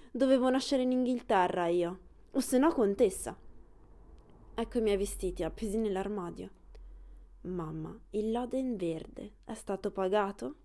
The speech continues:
Solo un acconto, mi sembra. Mi metterò l'abito nero. Tutti ieri avevano gli occhi puntati su di me. Anche l'omino pallido col pince-nez d'oro.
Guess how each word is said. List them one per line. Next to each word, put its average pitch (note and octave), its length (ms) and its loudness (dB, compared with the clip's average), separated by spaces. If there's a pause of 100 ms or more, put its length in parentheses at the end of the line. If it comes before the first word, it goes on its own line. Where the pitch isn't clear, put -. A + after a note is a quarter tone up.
(680)
Solo D#4+ 280 4
un D4+ 100 4
acconto, G3+ 560 0
mi G3 120 -2
sembra. F#3+ 480 -6 (580)
Mi A3+ 160 2
metterò A3 340 2
l'abito G#3 380 0
nero. E3 320 -4 (800)
Tutti C#4 320 -2
ieri G3 320 6
avevano F#3 400 2
gli F#3 100 2
occhi A3 260 -2
puntati F#3 480 -4
su G#3 140 -8
di F3+ 140 -2
me. E3+ 200 -6 (540)
Anche C4+ 300 2
l'omino G#3 360 4
pallido A3 520 0
col F#3+ 180 -2
pince-nez G#3+ 560 -4
d'oro. D#3+ 340 -4